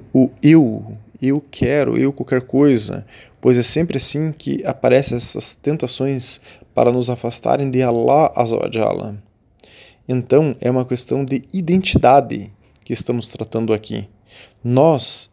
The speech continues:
nos identificamos com esses eus que aparecem dentro da nossa mente e acreditamos que eles são eu, mas não são.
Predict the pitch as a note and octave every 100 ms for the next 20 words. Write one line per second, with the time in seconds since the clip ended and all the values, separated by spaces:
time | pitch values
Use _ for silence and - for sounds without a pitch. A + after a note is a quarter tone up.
0 | _ C#3 C3+ C#3+ - - F#3+ F3 F#3 -
1 | D#3 - E3+ F#3 D3 - - - D3+ C#3
2 | - C3+ - _ - F3+ C#3 A#2 - B2+
3 | - B2 C3+ - B2+ C3 B2+ B2 A#2+ A#2+
4 | B2 D3 E3 - A2 - - - - -
5 | C#3+ D3+ C3+ C3 D#3 E3 - D#3 D3+ D#3+
6 | - D#3+ - _ F3+ D#3 C3 - _ _
7 | _ _ _ _ _ - _ - B2+ A#2+
8 | C3+ D3+ D#3 D3